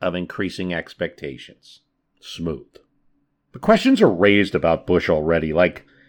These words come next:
"Are you buying this election? Is your support just coming from your organization? Are you gaming Iowa in so many words, just drumming up support, getting people to show up?" His letters, after all, would tell people, okay, once they've committed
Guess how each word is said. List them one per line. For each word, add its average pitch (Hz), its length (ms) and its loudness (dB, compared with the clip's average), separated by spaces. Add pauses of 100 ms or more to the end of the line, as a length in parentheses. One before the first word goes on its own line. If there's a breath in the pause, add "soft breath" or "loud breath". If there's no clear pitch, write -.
(880 soft breath)
"Are 127 80 4
you 165 80 2
buying 147 300 4
this 98 160 -6
election? 87 460 -4
Is 120 160 -4
your 151 80 -4
support 147 380 -2
just 120 140 -6
coming 135 240 2
from 117 220 2
your 98 240 -2
organization? 107 1040 2
Are 113 160 2
you 110 180 0
gaming 123 580 4
Iowa 87 360 0
in 82 100 -4
so 98 240 0
many 90 160 0
words, 87 240 0
just - 280 -6
drumming 127 440 4
up 110 100 0
support, 104 460 -4
getting 101 300 0
people 95 400 -6 (160 soft breath)
to - 100 -10
show 90 400 4
up?" - 320 -4 (380 soft breath)
His 101 160 0
letters, 131 480 4
after 90 360 2
all, 85 220 4 (140 loud breath)
would 104 160 -6
tell 160 320 2
people, 95 360 -6 (300 soft breath)
okay, 139 380 2
once 131 280 -2
they've 139 200 0
committed 104 580 0